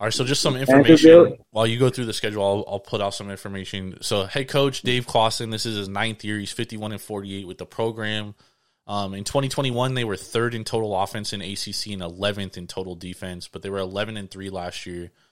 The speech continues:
Speaker 1: Um, they returned thirteen starters, the seventh most experienced team in A C C, seven on offense, six on defense. The biggest loss they have, though, they lose Zach Tom to the N F L. He was one of their best offensive linemen,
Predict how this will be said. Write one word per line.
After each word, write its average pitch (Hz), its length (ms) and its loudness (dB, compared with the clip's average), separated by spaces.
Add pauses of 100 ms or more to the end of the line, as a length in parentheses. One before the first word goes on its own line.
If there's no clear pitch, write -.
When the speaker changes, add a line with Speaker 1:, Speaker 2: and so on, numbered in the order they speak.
(360)
Speaker 1:
Um, 98 180 -6
they 110 100 -2
returned 135 460 -4
thirteen 131 400 -2
starters, 113 500 0
the 107 80 -6
seventh 113 420 -4
most 120 220 -6
experienced 107 640 -10
team 107 180 -8
in 98 100 -8
A 95 120 -8
C 104 180 -8
C, 101 300 -6
seven 117 340 -2
on 107 120 -2 (140)
offense, 98 300 -8
six - 260 -6
on 98 180 -8
defense. 107 600 -10 (1300)
The 104 80 -10
biggest 135 580 -2
loss 104 380 -2
they 98 140 -6
have, 95 340 -8
though, 90 380 -8 (120)
they 98 100 -12
lose 113 440 -4 (180)
Zach 107 320 -2
Tom 107 300 -4
to 104 80 -10
the 95 140 -10
N 95 100 -8
F 92 140 -12
L. 95 100 -2
He 101 80 -8
was 101 160 -8
one 101 100 -8
of 98 80 -8
their 90 120 -6
best 95 300 -6
offensive 95 500 -8
linemen, 98 500 -10